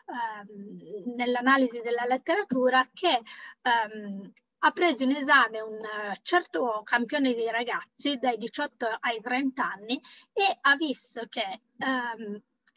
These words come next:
quelli che inserivano le soft skills nel curriculum avevano più possibilità di essere assunti, ma l'elemento più importante non era tanto che questi ragazzi inserissero le competenze nel curriculum,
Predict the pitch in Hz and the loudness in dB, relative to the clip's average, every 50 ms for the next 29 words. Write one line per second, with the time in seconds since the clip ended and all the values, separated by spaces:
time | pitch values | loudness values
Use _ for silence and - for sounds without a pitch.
0 | _ _ _ - 190 _ - - _ - - 339 349 349 311 269 - - 240 233 | _ _ _ -20 -20 _ -20 -20 _ 0 4 4 6 4 4 2 0 0 -2 -2
1 | 247 - - 269 269 320 339 277 240 220 208 220 220 220 - - 269 - - - | -2 2 2 2 4 4 2 2 0 0 0 -2 -4 -2 -2 -4 -6 -6 -8 -8
2 | - - 415 359 277 - - 247 226 214 220 196 - 262 262 262 294 339 349 - | -2 0 2 2 2 0 -4 -6 -6 -6 -6 -2 0 0 2 2 2 0 0 0
3 | - 349 349 349 349 330 320 294 - 254 247 240 240 240 226 - - 339 359 - | 0 0 2 2 2 4 4 2 2 2 0 0 0 0 0 0 2 2 2 2
4 | 320 269 - - - 254 214 254 254 233 - 254 254 247 226 240 214 - - - | 0 -2 -2 -4 -6 -6 -4 -4 -4 0 0 0 0 0 0 -2 -4 -6 -10 -10
5 | 247 220 220 214 - - - - - 185 214 - - 226 262 262 277 320 359 359 | -10 -8 -8 -10 -12 -16 -18 -16 -14 -14 -14 -12 -10 -4 0 2 6 6 6 6
6 | - - 294 262 269 277 285 311 392 427 349 302 269 - 254 247 233 214 254 233 | 6 4 -2 -2 -2 -2 -2 -2 -4 -4 -2 -2 -2 0 -2 -2 -2 -4 -6 -6
7 | 220 - 233 202 196 202 220 214 - 226 240 240 226 - - - - - - - | -6 -4 -4 -4 -6 -6 -8 -8 -6 -6 -4 -4 -6 -8 -10 -16 -18 -14 -2 2
8 | 262 277 320 381 427 403 320 254 254 - 262 240 247 247 233 - - 269 254 - | 2 2 4 4 4 4 4 2 2 4 4 4 4 4 0 0 2 2 2 2
9 | - - 269 247 247 262 262 - _ - 262 240 - - 269 233 226 233 233 254 | 0 -2 0 2 2 2 0 -2 _ 0 0 0 0 0 0 0 0 0 0 2
10 | 254 247 - _ _ - - 285 277 269 277 - 320 254 247 208 - - 262 254 | 2 2 0 _ _ -8 -4 -2 -2 -2 -2 -4 -6 -6 -6 -4 -2 -2 -2 0
11 | 254 269 247 - - - 285 269 262 254 247 240 226 220 269 247 240 233 - 240 | 0 -2 -4 -6 -4 0 0 2 2 2 2 0 -2 -2 0 0 0 0 0 -2
12 | 214 254 262 262 254 254 254 - 269 240 233 233 226 - 254 226 220 208 - - | -2 0 0 0 0 -2 -4 -4 -4 -4 -4 -4 -4 -4 -4 -2 -2 -4 -4 -2
13 | 247 269 277 | 0 0 0